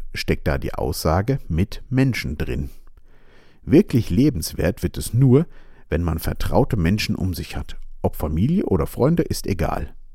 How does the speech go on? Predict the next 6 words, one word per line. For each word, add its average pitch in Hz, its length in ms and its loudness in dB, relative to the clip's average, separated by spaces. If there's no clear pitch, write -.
Aber 85 260 0
man 92 160 2
braucht 82 320 0
sie 65 260 -6
ganz 98 460 -2
dringend. 82 540 0